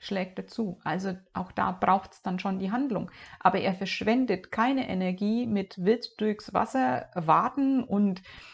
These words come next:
hin und her laufen und sich Gedanken machen und suchen. Nee, nee.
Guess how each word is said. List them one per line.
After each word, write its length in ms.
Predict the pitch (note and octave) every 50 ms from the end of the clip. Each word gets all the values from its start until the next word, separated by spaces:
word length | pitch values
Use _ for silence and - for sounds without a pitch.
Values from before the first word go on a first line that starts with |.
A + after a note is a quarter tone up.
| - - _
hin 160 | - A3+ A3+
und 100 | A3+ G#3
her 220 | F#3+ G3 G3 A3+ B3
laufen 560 | A#3+ G3+ G3+ A3 C4 C#4 C#4 C#4+ C#4 C#4 C4+
und 160 | - G#3 G3
sich 140 | - G3+ -
Gedanken 440 | - G3 - F#3 G#3+ A3 - C4 B3+
machen 460 | B3+ C4 C4 - C#4+ C#4+ C#4 C#4 C4
und 180 | A3 G3 F#3
suchen. 640 | F#3 F#3 - A#3 A#3+ B3+ - D4+ D4 D4 C#4+ D4+ D4 _ _ - _ -
Nee, 160 | - G3+ G#3+
nee. 400 | G#3+ A#3 C4 A3+ D3+ C#3+ C#3+ -